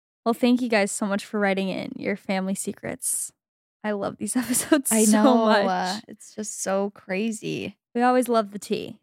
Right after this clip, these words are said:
Speaker 1: Thank you guys so much for writing in to all of our story episodes. Otherwise, it would not be possible without you. Make sure to go follow our Instagram at What We Said Podcast if you guys wanna be updated on anything. If we have, like, merch coming out or if we have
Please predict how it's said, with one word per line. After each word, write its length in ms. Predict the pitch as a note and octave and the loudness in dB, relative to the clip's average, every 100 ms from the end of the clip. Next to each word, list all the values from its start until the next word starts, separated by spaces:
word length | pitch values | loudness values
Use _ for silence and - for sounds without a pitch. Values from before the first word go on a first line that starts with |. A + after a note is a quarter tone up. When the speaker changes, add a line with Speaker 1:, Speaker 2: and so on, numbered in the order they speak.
| - | -2
Speaker 1:
Thank 140 | A#3 | 0
you 100 | B3+ C4 | 4 4
guys 120 | C4+ | 4
so 80 | D4 | 2
much 140 | D4 | 2
for 160 | D4+ B3+ | 2 4
writing 340 | A3+ A3+ A3 | 4 2 -2
in 240 | - G3+ G3+ | -2 -2 -2
to 100 | - | 0
all 200 | G3 F#3+ | 2 2
of 80 | F#3 | 2
our 200 | F#3 F#3 | 0 -2
story 260 | - G3+ F#3 | -2 0 0
episodes. 320 | F3 - - | -2 -8 -6
Otherwise, 420 | - F#3+ F#3 G3 | -4 -4 -4 -4
it 80 | - | -2
would 100 | A3+ | 0
not 220 | C4 C4 | 0 -2
be 80 | C#4 | -6
possible 520 | - D#4 A#3+ - - | -8 -10 -6 -6 -6
without 320 | A3+ A3 A3+ A3 | -6 0 0 0
you. 180 | F#3 G#3 | -4 2
Make 160 | C4+ | 2
sure 180 | - G4 | 2 0
to 60 | F#4+ | 0
go 580 | D4+ D4 D4 C#4+ C#4+ C#4+ - | 2 4 4 4 2 0 -2
follow 180 | C4+ C4+ | 0 2
our 80 | A3+ | 2
Instagram 520 | B3+ C4+ C4 C4 B3+ | 0 0 2 2 2
at 160 | B3+ - | -2 -2
What 140 | - A3+ | -2 -2
We 60 | |
Said 200 | A#3 A3+ | 0 -4
Podcast 400 | A3 G#3+ A3+ G#3+ | 0 0 0 -4
if 60 | - | 0
you 60 | G#3 | 0
guys 140 | G3+ | 2
wanna 140 | G#3 | 0
be 80 | G3+ | 0
updated 340 | - F#3+ G3 F#3+ | -2 0 0 2
on 80 | F#3 | 2
anything. 580 | G3 F#3+ F#3+ F#3+ F#3+ - _ _ - | 0 -2 -2 -2 -2 -6 _ _ -12
If 120 | G#3 | -4
we 100 | G3+ | -2
have, 260 | F#3+ F3 F3+ | 0 0 2
like, 180 | G3+ G#3+ | 0 4
merch 220 | D4 - | 2 4
coming 240 | D#4 C#4 C4+ | 2 4 6
out 340 | B3+ B3 A#3+ | 4 4 2
or 240 | G#3 G3+ | 2 0
if 160 | F#3+ - | 0 -4
we 320 | G#3 F#3+ F#3 | -4 0 0
have 380 | F#3 G3 F#3+ F#3 | 0 2 2 0